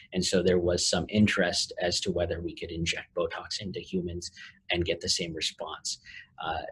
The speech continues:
this is not offered now. Perhaps in the future, as we learn more about this process, we'll see if it is a therapy that has some traction. Let's switch over to delayed orgasm and anorgasmia.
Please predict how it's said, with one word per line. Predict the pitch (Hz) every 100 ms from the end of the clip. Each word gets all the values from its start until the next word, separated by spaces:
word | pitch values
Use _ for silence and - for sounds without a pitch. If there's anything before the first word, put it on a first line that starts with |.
| - -
this | 92
is | 90
not | 95 92 -
offered | 82 80 82
now. | 92 110 113 117 -
Perhaps | 98 113 110 -
in | 98
the |
future, | 87 95 90 - 85
as | 82 -
we | 87 82
learn | 85 85
more | 85 80
about | 80 - -
this | 87
process, | - - - - - - -
we'll | 85
see | - 82 82
if | -
it | 85 - -
is | 170 -
a | 80
therapy | 82 85 - 87
that | - - _ _
has | - -
some | - -
traction. | - - - 123 131 - - _ _ _ _ _ _ _ _ _ - - - - - - -
Let's | 123
switch | - 131 127
over | 120 123
to | 120
delayed | 113 90 90 95 -
orgasm | 110 107 107 113 113
and | 95 82
anorgasmia. | 98 95 92 87 82 85 104 92